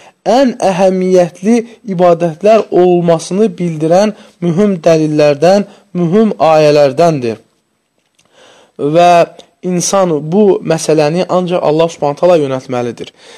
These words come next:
Həmçinin məsələlərdən, e, əlavə edək ki, e, təvəkkülün düzgün olması üçün insan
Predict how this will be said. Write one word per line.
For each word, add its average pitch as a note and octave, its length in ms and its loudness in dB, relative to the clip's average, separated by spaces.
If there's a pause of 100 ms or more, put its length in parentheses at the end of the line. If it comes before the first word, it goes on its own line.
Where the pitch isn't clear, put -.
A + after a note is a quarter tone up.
(260)
Həmçinin C4+ 420 2
məsələlərdən, A3+ 760 2 (100)
e, F3 180 -2
əlavə F#3+ 480 4
edək F#3 280 2
ki, A3 220 -2 (380)
e, D#3 120 -8
təvəkkülün A3 880 0 (180)
düzgün G3+ 340 -4
olması F3+ 500 0
üçün G3+ 520 -2 (300)
insan G#3+ 500 -2